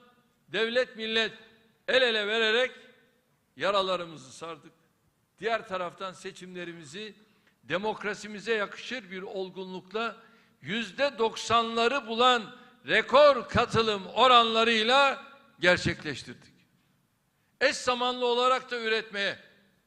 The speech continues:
ihracat yapmaya, ürünlerimize yeni pazarlar ve müşteriler bulmaya devam ettik.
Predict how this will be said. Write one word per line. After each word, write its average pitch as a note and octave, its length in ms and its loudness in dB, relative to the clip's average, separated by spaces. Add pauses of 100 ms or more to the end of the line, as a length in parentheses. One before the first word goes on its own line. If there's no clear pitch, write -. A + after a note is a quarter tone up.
(240)
ihracat F3 540 -6 (460)
yapmaya, A#2+ 420 -16 (760)
ürünlerimize G#3+ 680 -6
yeni G#3 240 -8
pazarlar F#3 680 -6
ve F3 200 -6
müşteriler E3+ 680 -8
bulmaya F3 480 -4 (720)
devam F#3 360 2
ettik. - 280 -18